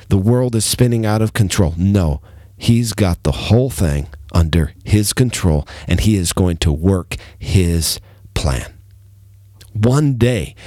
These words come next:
he will stand up again, and on that day he will return. And on that day he will right every wrong. He will judge sin once and for all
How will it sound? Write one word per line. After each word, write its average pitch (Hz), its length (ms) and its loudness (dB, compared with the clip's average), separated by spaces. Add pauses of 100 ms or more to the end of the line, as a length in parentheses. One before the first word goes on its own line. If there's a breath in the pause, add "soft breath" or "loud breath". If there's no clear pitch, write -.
(140 loud breath)
he 127 180 4
will 107 300 2
stand 110 540 0
up 98 340 0
again, 90 500 0
and 98 200 0
on 92 240 0
that 117 400 0
day 90 200 2
he 104 260 0
will 98 460 2 (400 loud breath)
return. 92 600 0 (640)
And 95 80 4
on 90 160 0
that 131 400 0
day 101 240 0
he 117 220 0
will 87 260 0
right 107 420 -2
every 95 400 0
wrong. 117 560 0
He 101 160 0
will 87 220 0
judge 107 540 0
sin 123 440 0
once 113 340 0
and 85 200 -4
for 98 200 -2
all 120 300 0